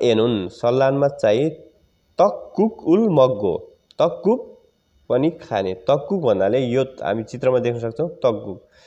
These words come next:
यसलाई म फोकस गरेर देखाउँछु। तक्कुक हेर्नु होला कस्तो छ, तक्कुक यो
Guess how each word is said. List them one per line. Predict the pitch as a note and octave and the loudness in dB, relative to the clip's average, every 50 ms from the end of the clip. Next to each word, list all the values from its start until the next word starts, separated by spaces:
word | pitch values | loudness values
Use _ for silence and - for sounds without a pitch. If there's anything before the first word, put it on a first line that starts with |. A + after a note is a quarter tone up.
| _ _ _ _ _ - A2 | _ _ _ _ _ -8 -4
यसलाई | G#2+ G#2+ | -2 -2
म | G#2 G#2 | -2 -2
फोकस | - - G#2+ G#2 A2 G#2+ - | -4 -6 -6 -4 -4 -4 -4
गरेर | G#2 G2 G2 | -6 -4 -4
देखाउँछु। | F#2+ F#2+ F#2+ F#2+ F#2+ G2+ C3+ D#3+ E3+ - - _ _ _ _ _ _ _ _ _ _ - | -4 -4 -2 -4 -4 -4 -6 -8 -8 -12 -20 _ _ _ _ _ _ _ _ _ _ 0
तक्कुक | A#2+ A#2+ A#2+ - - - G#2 F#2+ F2+ - - - _ _ - | 0 0 0 -2 -8 -6 -6 -6 -6 -8 -16 -20 _ _ -10
हेर्नु | - F#2 F#2 | -8 -4 -2
होला | F#2 F2+ G#2 A2+ | -2 -2 -2 -4
कस्तो | B2+ B2 - - - G2+ G2 - F#2+ | -6 -8 -12 -10 -8 -8 -8 -8 -8
छ, | F#2+ A#2+ C#3+ D#3+ - - _ _ _ _ _ _ _ _ _ _ _ - | -8 -8 -10 -10 -12 -20 _ _ _ _ _ _ _ _ _ _ _ 0
तक्कुक | B2+ C3 B2+ B2+ - - G2 F2 - - _ _ _ _ _ _ _ _ _ _ _ _ - | 0 0 0 -2 -6 -6 -6 -6 -8 -12 _ _ _ _ _ _ _ _ _ _ _ _ -4
यो | G2+ F#2+ F#2 F#2 - | -4 -4 -4 -4 -8